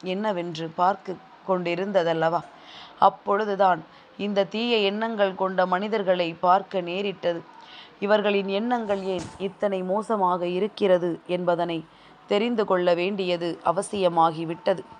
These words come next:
என்ன நடந்தாலும் எது நடந்தாலும் நம்மை சுற்றி நடப்பது எல்லாமுமே எந்த வகையில் நமக்கு நன்மைகளை கொடுக்கும்,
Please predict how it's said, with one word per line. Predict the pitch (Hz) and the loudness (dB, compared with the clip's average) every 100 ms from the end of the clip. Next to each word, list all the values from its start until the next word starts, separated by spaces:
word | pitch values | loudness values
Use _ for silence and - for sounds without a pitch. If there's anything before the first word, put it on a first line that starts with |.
| - - - - - - | -20 -20 -20 -20 -20 -8
என்ன | - 185 208 | 0 2 6
நடந்தாலும் | 190 196 208 190 185 185 180 - - - - - | 8 6 6 8 8 8 2 -6 -20 -20 -16 -2
எது | 196 233 | 2 4
நடந்தாலும் | 220 196 185 180 175 180 175 - - - - | 6 6 6 6 6 6 2 -10 -20 -20 -8
நம்மை | 185 180 175 | 0 0 0
சுற்றி | 170 190 185 208 | -4 -8 -6 -4
நடப்பது | 180 170 185 190 175 170 | -2 0 0 0 0 -2
எல்லாமுமே | 170 185 175 165 165 165 - - - - - - - - | -2 4 4 4 -4 -8 -12 -20 -20 -20 -20 -20 -20 -10
எந்த | 185 208 240 240 | -2 0 2 4
வகையில் | 202 190 190 185 - - | 6 6 2 -4 -6 -10
நமக்கு | 175 190 190 - 180 | 0 2 2 -2 -2
நன்மைகளை | 175 208 220 185 175 | -2 -2 -2 -2 -2
கொடுக்கும், | 165 175 175 - 196 | -2 -4 -4 -4 -6